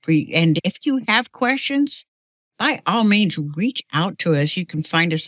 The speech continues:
on Facebook at No More Leadership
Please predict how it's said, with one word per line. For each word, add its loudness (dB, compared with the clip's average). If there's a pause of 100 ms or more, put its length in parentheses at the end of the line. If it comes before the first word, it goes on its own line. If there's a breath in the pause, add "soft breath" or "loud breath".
(120)
on 4
Facebook 0 (140)
at 0
No 2
More 0
Leadership -2